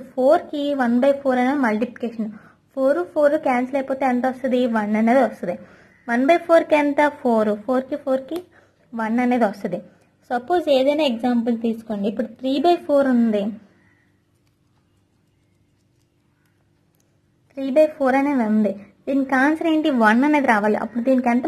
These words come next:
multiplication చేస్తాం? ఫోర్ బై త్రీ. అంటే దీన్నే reverse చేయాలి. అంటే ఫోర్కి ఫోర్కి, త్రీకి త్రీకి cancel అయిపోతే ఎంత? వన్ అనేది వస్తుంది. So ఇది వచ్చేసి ఏంటంటే మల్టిప్లికేటివ్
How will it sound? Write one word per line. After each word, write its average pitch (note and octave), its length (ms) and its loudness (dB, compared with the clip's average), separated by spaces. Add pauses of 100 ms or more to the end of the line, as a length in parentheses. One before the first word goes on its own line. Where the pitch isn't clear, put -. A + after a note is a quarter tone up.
multiplication D#4+ 640 -2
చేస్తాం? C#4 420 -2 (640)
ఫోర్ C#4 260 6
బై C4 80 4 (120)
త్రీ. A3+ 100 -2 (140)
అంటే A#3 160 2 (140)
దీన్నే C#4+ 420 2
reverse B3 340 0
చేయాలి. G#3+ 320 0
అంటే A#3+ 180 0 (100)
ఫోర్కి B3+ 320 -4 (100)
ఫోర్కి, C4+ 420 -2
త్రీకి B3 380 -2
త్రీకి B3+ 280 -4
cancel A#3+ 340 -4
అయిపోతే C4 360 -6
ఎంత? B3 180 -2 (880)
వన్ A3 160 -2 (120)
అనేది B3 340 0
వస్తుంది. - 340 -10 (460)
So E4 80 -10 (260)
ఇది C4 220 -4
వచ్చేసి B3+ 460 -2
ఏంటంటే G#3+ 420 -6 (640)
మల్టిప్లికేటివ్ D4 760 -4